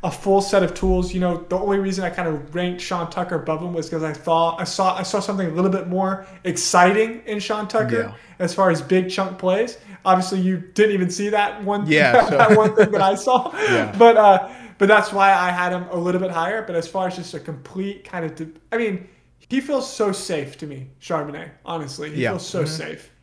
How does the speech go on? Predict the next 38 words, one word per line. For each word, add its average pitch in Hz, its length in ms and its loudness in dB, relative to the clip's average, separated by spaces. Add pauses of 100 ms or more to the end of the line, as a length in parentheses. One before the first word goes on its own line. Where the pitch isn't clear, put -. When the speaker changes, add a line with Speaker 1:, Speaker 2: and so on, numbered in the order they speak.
(760)
Speaker 2:
Yeah. 110 180 -16
Speaker 1:
Like, 190 300 2 (380)
like, 185 160 2
I 208 200 2
would 220 200 2
take, 208 220 0
like, 185 160 2
I'm, 196 340 0 (120)
I, 220 220 0 (120)
I 202 260 2
personally 233 480 -6
am 277 80 -6
probably 214 240 0
gonna 208 140 -4
take 202 120 -6
a 180 60 -4
big 190 240 -4
swing 196 420 -8
on 175 220 -10
Tucker 190 320 -6
first 214 500 -6
'cause 196 140 -8
I 170 80 -2
see 196 220 -6
more 175 180 -4
s-, 170 120 -10
a 220 40 -18
higher 180 280 -4
ceiling. 214 460 -8 (560)
But, 196 180 2
like, 190 380 0
I 190 80 2
see 196 160 -2
a, 180 160 0 (220)
a 180 160 -2
much 180 260 -4
higher 170 260 -2
floor 143 520 -8